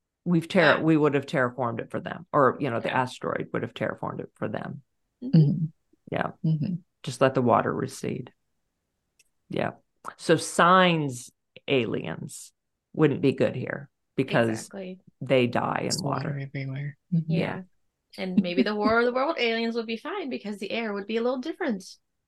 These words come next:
Speaker 1: No, but the War of the Worlds aliens needed our blood. Or did they just need our blood to terraform? 'Cause remember,
Speaker 2: Yeah, I
Speaker 1: they
Speaker 2: think
Speaker 1: sucked our blood out and sprayed it.
Speaker 2: Yeah, they were terraforming,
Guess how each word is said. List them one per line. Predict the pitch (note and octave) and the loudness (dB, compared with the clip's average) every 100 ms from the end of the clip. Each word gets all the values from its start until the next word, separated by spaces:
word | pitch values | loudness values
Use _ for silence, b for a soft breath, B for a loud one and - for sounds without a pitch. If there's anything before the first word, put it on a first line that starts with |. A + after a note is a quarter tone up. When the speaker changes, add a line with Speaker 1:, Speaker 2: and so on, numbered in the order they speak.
| _ _ - _ | _ _ -20 _
Speaker 1:
No, | D#4+ F#4+ | 2 4
but | F#4 F4+ | 4 4
the | |
War | C#4 D4+ D#4+ | 6 8 8
of | D#4+ | 6
the | D4+ | 2
Worlds | A#3+ D4 F4 F#4+ F#4+ - | 4 6 6 4 0 -2
aliens | A3+ A3+ A3 A3 A3+ A#3+ B3 A#3+ - _ | 0 2 4 2 2 -2 -4 -8 -20 _
needed | G#3 G#3+ A3+ A3 A3+ A3+ - | 4 6 6 4 4 2 2
our | F#3 F#3 | 2 2
blood. | F#3+ - A3 G4+ G#4+ - - E3 E3 _ _ _ _ _ _ _ _ | 0 -6 -4 2 2 2 -6 -10 -14 _ _ _ _ _ _ _ _
Or | G#3+ G#3 | 8 8
did | G#3+ F#3 | 6 4
they | A3 | 4
just | G#3+ A3 A3+ | 2 -2 0
need | G#3 G3 | 2 2
our | F3+ | 2
blood | F#3 F3 | 2 0
to | F3+ | -2
terraform? | - C#4 B3 E3 - - - F3 b b b | -6 -2 -2 -4 -8 -8 -10 -16 b b b
'Cause | G#3 | -2
remember, | A#3+ A#3+ C4+ | 4 4 4
Speaker 2:
Yeah, | A3+ | 4
I | A3 | 4
Speaker 1:
they | G3+ | 2
Speaker 2:
think | F#4 | -2
Speaker 1:
sucked | - A#3+ B3 A#3+ | 2 2 4 4
our | G#3+ | 4
blood | G3+ G#3 G3+ | 4 4 6
out | F3+ | 2
and | E3 | -2
sprayed | - - - F#3+ F3+ E3 B2 | -12 -16 -2 2 4 2 0
it. | - - - - _ - | -6 -10 -20 -20 _ -6
Speaker 2:
Yeah, | D4 | -4
they | A#3 A3+ | -2 -2
were | A3 | -4
terraforming, | B3 D#4 F4 B3+ A3 G#3 | -4 -4 -4 -4 -4 -2